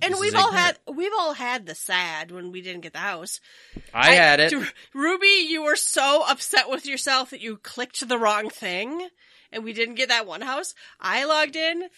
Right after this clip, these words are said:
Speaker 1: Was that a sign I didn't get a house? You know, this shit, shit happens in the game, but it's not Eve's fault that she was able to purchase that house and the other person wasn't.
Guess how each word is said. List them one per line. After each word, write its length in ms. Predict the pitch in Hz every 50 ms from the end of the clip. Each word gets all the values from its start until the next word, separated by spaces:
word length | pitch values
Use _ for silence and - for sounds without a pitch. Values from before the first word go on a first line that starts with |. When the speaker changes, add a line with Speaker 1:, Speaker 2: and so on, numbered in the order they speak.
| - - -
Speaker 1:
Was 120 | 220 220
that 180 | 233 233 247 240
a 40 | 269
sign 340 | - - 285 262 262 254 -
I 220 | - 180 180 208 247
didn't 240 | 285 339 330 330 311
get 120 | 339 320
a 80 | 320 330
house? 360 | 311 302 294 294 285 277 -
You 100 | - 262
know, 200 | 233 226 226 131 135 - _ - 233 214 - _ _ -
this 180 | 233 285 -
shit, 280 | - - - 403 - - _
shit 300 | - - - 370 330 330
happens 420 | 269 269 277 277 - 190 160 156
in 140 | 156 185 190
the 60 | 185 180
game, 320 | 180 165 143 127 135 160 _ _ _ -
but 240 | 208 202 190 175 - _ _ _ _ _ _ _ _ _ _ _ _ _ _ _ _ _ _ _ _ _ _ _ _ _ _ _ _ _ _ _ _ _ _ _ _ -
it's 240 | 240 - - -
not 540 | 214 208 214 208 220 220 220 - - - - _ _ -
Eve's 360 | 202 202 185 180 190 - -
fault 520 | - - - 190 180 180 180 165 - - -
that 140 | - 156 -
she 120 | - 208
was 160 | 190 180 180
able 200 | 190 190 180 185
to 80 | 175 156
purchase 400 | - - 170 - - - 170 -
that 160 | 180 165 -
house 280 | 165 170 170 170 170 -
and 160 | 160 160 165
the 100 | 165 165
other 100 | 170 165
person 320 | - 180 180 170 - 165 165
wasn't. 420 | 151 147 147 - 104 - - -